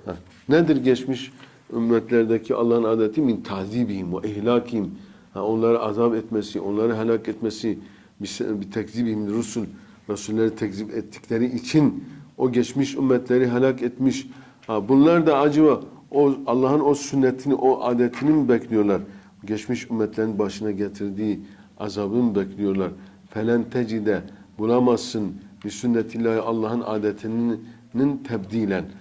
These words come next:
Ha, değişmesini. Allah'ın adeti değişmez. Yani ey len tetegayyere ve len tetebeddele, değişmez.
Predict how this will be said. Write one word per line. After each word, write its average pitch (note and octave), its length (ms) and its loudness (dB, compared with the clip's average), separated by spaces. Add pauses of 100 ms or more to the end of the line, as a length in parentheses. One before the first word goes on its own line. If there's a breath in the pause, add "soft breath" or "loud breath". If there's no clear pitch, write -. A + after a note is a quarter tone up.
(220 loud breath)
Ha, F#2 140 -8 (340)
değişmesini. A2+ 720 -2 (420 loud breath)
Allah'ın A2 300 -2
adeti G#2+ 460 -6
değişmez. G#2+ 580 -4 (400 loud breath)
Yani A2 240 2
ey A#2+ 280 0
len B2 220 4
tetegayyere A2 960 0
ve A2 100 2
len A#2+ 180 2
tetebeddele, A2+ 920 0 (420 loud breath)
değişmez. A#2+ 800 2